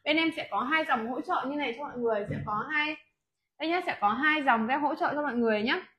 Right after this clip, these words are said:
Ờ, anh Long ơi, em hết được, ờ, em đăng hết cái mũi R mười tám. À, để anh mua cho. Vâng, vâng, em cảm ơn anh nhá. Ờ, sau thì lại, ờ, xem cần sản phẩm gì thì ủng hộ em nhá.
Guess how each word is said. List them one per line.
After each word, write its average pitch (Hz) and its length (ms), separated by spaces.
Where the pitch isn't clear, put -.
Ờ, 233 220
anh 294 240
Long 370 200
ơi, 370 220
em 359 180
hết 440 300
được, 285 140
ờ, 220 260
em 339 320
đăng 349 280
hết 415 200
cái 233 100
mũi 240 180
R 294 200
mười 220 220
tám. 208 480
À, 214 160
để 202 160
anh 269 200
mua 294 160
cho. 330 220
Vâng, 339 400
vâng, 262 180
em 339 160
cảm 285 200
ơn 339 100
anh 349 200
nhá. 370 180
Ờ, 240 420
sau 349 300
thì 302 220
lại, 240 260
ờ, 233 180
xem 330 200
cần 277 200
sản 247 140
phẩm 220 180
gì 233 180
thì 226 80
ủng 220 180
hộ 285 80
em 311 280
nhá. 349 160